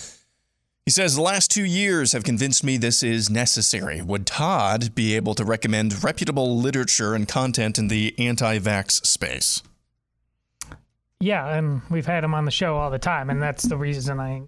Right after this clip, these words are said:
Speaker 2: included this, because S-, Steve's basically now recommended him as well by the number of times we had him on the show. Just start with Del Bigtree. Go to the Highwire. That website is comprehensive. Links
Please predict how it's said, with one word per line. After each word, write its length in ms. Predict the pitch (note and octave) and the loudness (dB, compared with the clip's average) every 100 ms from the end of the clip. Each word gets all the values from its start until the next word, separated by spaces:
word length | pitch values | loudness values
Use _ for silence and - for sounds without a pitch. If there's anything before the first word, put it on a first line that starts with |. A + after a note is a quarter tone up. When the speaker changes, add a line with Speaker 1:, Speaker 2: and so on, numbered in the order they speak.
| - | -6
Speaker 2:
included 420 | D#3 - F3 C#3 | -6 -2 -2 -2
this, 200 | C3 C3 | -2 -4
because 520 | - D3 D3 B2+ A#2 - | -4 -6 -4 -4 -6 -6
S-, 180 | - - - G3 | -8 -10 -20 -10
Steve's 600 | - - A3 F3+ C3+ - - _ _ _ _ - D3 | -6 -2 0 0 -2 -6 -10 _ _ _ _ -6 -2
basically 720 | F#3+ E3 D#3 D#3+ D3 C#3+ D3 - _ _ - | 0 0 -2 -2 -2 -2 -6 -16 _ _ -2
now 260 | F3+ F3 | 0 2
recommended 600 | D#3+ E3+ E3 D#3+ D#3 D3 C3+ | 2 0 2 0 2 0 0
him 580 | E3 D#3+ C#3 C3 C#3 - _ _ E3+ | 0 0 0 -2 -4 -10 _ _ -4
as 160 | E3 | -2
well 300 | C#3 E3 C#3+ | 0 0 0
by 140 | C3 C#3 | -2 -2
the 100 | D3 | 0
number 180 | D3 | 0
of 80 | D3 | -2
times 240 | E3+ D3 C#3 | -2 -2 0
we 60 | |
had 120 | C#3 | -2
him 120 | C#3 C3+ | -2 -2
on 80 | |
the 60 | C3 | -2
show. 260 | - E3 A#2 | -2 -2 -2
Just 180 | C#3 - - _ - | -6 -6 -20 _ -8
start 280 | - E3+ F3+ | -4 -2 -2
with 140 | D3 | -2
Del 160 | D#3+ D3+ | -2 -2
Bigtree. 480 | D#3 C#3+ - A#2+ - _ _ _ - | -2 -4 -6 -6 -12 _ _ _ -4
Go 100 | E3+ | 0
to 80 | |
the 80 | E3+ | 0
Highwire. 480 | C#3+ D3+ C#3 B2 A#2+ | 0 0 0 -2 -2
That 160 | C3 D3+ | -2 0
website 580 | D3 C3+ - C3 B2+ | -2 -2 -2 -2 -4
is 220 | C#3+ B2 - | -4 -6 -4
comprehensive. 760 | E3 D3 D3 C#3 C3+ - B2 | -4 -4 -2 -2 -2 -4 -4
Links 360 | C#3+ D3+ - | -2 -2 -4